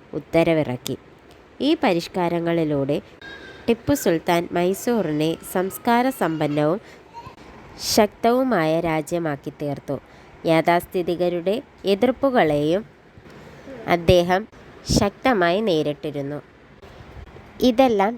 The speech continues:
ചില മതാചാരങ്ങൾക്ക് വിരുദ്ധമാണെന്ന കാരണത്താൽ അദ്ദേഹത്തെ മതഭ്രാന്തനായി ചിത്രീകരിച്ച ചരിത്രകാരന്മാരുമുണ്ട്.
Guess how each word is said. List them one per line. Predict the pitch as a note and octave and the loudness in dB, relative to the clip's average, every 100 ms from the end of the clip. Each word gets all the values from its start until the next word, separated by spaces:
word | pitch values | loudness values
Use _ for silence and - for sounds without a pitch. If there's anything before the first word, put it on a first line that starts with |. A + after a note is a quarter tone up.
| - | -6
ചില | A3+ G3+ | -4 -2
മതാചാരങ്ങൾക്ക് | A3 F#3 F3 F#3+ G3+ G3 F3 E3 E3 F#3 F3+ | 0 0 0 0 0 -2 -2 -4 -4 -4 -2
വിരുദ്ധമാണെന്ന | D#3+ E3 - F#3+ F#3 D#3 D#3 D#3+ F3+ - | -2 -2 -2 -2 0 -2 -2 -2 -4 -4
കാരണത്താൽ | D3 C#3+ D3 C#3+ - D#3+ C4+ - - - - | -2 -2 -2 -4 -2 -2 -2 -10 -20 -16 -4
അദ്ദേഹത്തെ | F#3+ F3+ A3+ G3 D#3 - E3+ F3 | -2 2 2 2 -4 -4 -6 -2
മതഭ്രാന്തനായി | F3+ F3+ G#3+ G#3 G3+ G3 G3 G3 G#3 - | -2 0 -2 -2 -4 -2 -2 0 -2 -4
ചിത്രീകരിച്ച | E3 - D#3 E3 D#3+ D#3 F3+ | -8 -4 -2 -2 -2 -2 -4
ചരിത്രകാരന്മാരുമുണ്ട്. | - C#3 C3 D3+ D3 D3 D3+ D3 D3 D3 A3 F#3 C#3+ | -2 -2 0 -2 0 0 0 -2 -2 0 -2 -2 -4